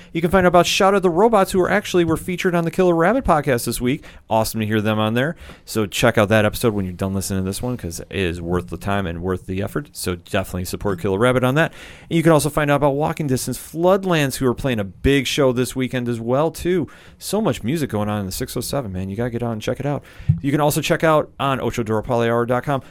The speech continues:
Parlay Points, the complimentary blog section, where Dog has Guaranteed he will have a blog up this week. It could just be Marshawn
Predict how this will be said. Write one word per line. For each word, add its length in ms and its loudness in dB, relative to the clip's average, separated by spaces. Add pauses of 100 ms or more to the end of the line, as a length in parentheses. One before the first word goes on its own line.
(120)
Parlay 400 6
Points, 400 2
the 60 -2
complimentary 500 -2
blog 300 2
section, 320 4
where 120 10
Dog 400 8
has 180 6
Guaranteed 1200 4 (360)
he 140 -2
will 160 6
have 200 2
a 60 4
blog 360 0
up 120 0
this 180 0
week. 420 -4 (260)
It 120 -4
could 160 4
just 200 2
be 160 0
Marshawn 720 4